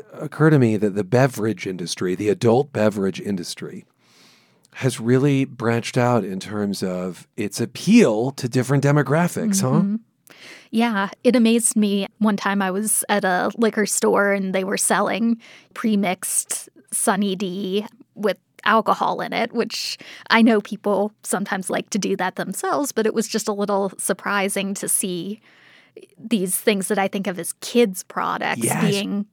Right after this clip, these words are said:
Speaker 2: sold with alcohol in them.
Speaker 1: 'Cause when I was a kid, Sunny D, the ads were always like, you know, kids drinking it pro-, as
Speaker 2: Mm-hmm.
Speaker 1: provided by their soccer mom or something.
Speaker 2: Yes. <laughs>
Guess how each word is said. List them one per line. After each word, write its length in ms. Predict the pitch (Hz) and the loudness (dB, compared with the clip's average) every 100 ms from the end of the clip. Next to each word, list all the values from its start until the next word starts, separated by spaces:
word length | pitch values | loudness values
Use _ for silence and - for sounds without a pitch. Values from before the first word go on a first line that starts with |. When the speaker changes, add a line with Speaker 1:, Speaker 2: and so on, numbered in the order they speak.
| - | -8
Speaker 2:
sold 400 | - 226 190 190 | 0 2 2 -2
with 120 | 190 | -2
alcohol 540 | 175 202 - - 175 | -2 -4 -4 -2 -2
in 140 | 156 - | -2 -4
them. 280 | 214 240 247 | 0 0 0
Speaker 1:
'Cause 140 | - 131 | -2 2
when 120 | 160 | 4
I 140 | 180 | 6
was 140 | 208 156 | 6 4
a 80 | 143 | 2
kid, 300 | 143 123 98 | 4 4 2
Sunny 400 | - 160 156 123 | 2 4 4 4
D, 340 | 127 135 117 | 6 6 6
the 180 | 98 - | 2 0
ads 320 | 120 139 117 | 2 2 0
were 160 | 107 113 | 0 4
always 520 | 120 123 107 92 104 | 8 8 8 4 -2
like, 320 | 98 87 - - _ | -4 -6 -12 -20 _
you 140 | 123 117 | 0 0
know, 300 | 90 82 - _ _ _ _ _ _ | 0 -6 -14 _ _ _ _ _ _
kids 360 | - 170 147 - | 0 4 4 2
drinking 480 | - 139 127 127 104 | 2 4 4 2 0
it 200 | 90 - | -2 -4
pro-, 160 | - 139 | 0 4
as 260 | 214 143 | 6 6
Speaker 2:
Mm-hmm. 120 | 220 - | 6 4
Speaker 1:
provided 520 | 110 123 131 127 104 | 6 6 6 4 4
by 160 | 107 | 4
their 160 | 101 104 | 4 2
soccer 480 | - 120 117 - 117 | 0 0 0 0 -4
mom 320 | 90 78 90 | -4 -10 -14
or 100 | - | -4
something. 240 | 254 - | -2 0
Speaker 2:
Yes. 500 | 156 - - - - | 0 -2 -2 -2 -4
<laughs> 60 | - | -8